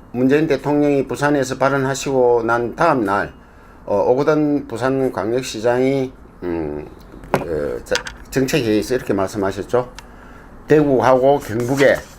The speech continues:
시도지사에게 협조를, 어, 구하겠다. 어, 그리고 대구가 경북이 원하는 게 있으면 부산이, 부울경이 협조하고, 어, 부울경에 대한 부분은 대구, 경북이 좀 협조를 받도록 노력하겠다." 이렇게 발표를 해서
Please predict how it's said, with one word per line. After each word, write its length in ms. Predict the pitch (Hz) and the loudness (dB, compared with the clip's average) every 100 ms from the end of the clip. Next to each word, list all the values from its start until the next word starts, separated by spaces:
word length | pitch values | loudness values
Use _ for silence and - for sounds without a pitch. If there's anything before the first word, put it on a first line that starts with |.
| - - - | -20 -20 -16
시도지사에게 1120 | - - 120 135 139 131 135 113 110 123 87 - - | -10 -4 0 0 0 2 2 2 4 2 2 -8 -6
협조를, 680 | 165 - - 170 135 90 78 - - - | -6 -4 0 2 2 0 -8 -20 -20 -12
어, 120 | 95 95 | -12 -6
구하겠다. 600 | 110 123 135 143 101 - - - - - - | 0 2 2 0 -2 -2 -16 -20 -20 -20 -8
어, 240 | 90 82 | -6 -4
그리고 340 | - 143 135 127 | -2 0 0 2
대구가 600 | 180 196 156 123 87 - - - | 2 4 4 4 4 -2 -20 -12
경북이 380 | - 123 135 185 | -4 -2 -2 2
원하는 400 | 170 120 139 156 | 2 4 2 2
게 60 | 127 | -2
있으면 440 | - 143 120 85 - | -4 -4 -4 -6 -12
부산이, 440 | 120 117 147 127 - - | -10 -2 -2 -2 -6 -16
부울경이 520 | - 127 165 165 170 131 | -4 -2 2 2 2 0
협조하고, 600 | 156 - 143 135 107 - - - - - | -6 -2 -2 -2 -6 -8 -20 -20 -20 -10
어, 140 | - 104 | -8 -4
부울경에 540 | 123 147 156 165 151 | 0 2 4 4 4
대한 260 | 123 123 120 | 2 0 -2
부분은 480 | 131 120 123 104 - - | -6 -2 -2 -4 -8 -2
대구, 400 | 139 127 107 80 | 0 0 -2 -4
경북이 420 | 107 110 123 107 | -8 -6 -8 -6
좀 180 | 110 101 | -6 -6
협조를 380 | 135 - 131 | -10 -4 -2
받도록 460 | - 104 127 107 76 - | -2 -2 0 -2 -6 -2
노력하겠다." 640 | 131 131 95 104 110 - | 0 0 -2 -4 -2 -2
이렇게 360 | 73 104 107 101 | -2 -4 -4 -4
발표를 380 | - 110 123 98 | -4 -4 -2 -2
해서 340 | 104 98 76 | -2 -4 -6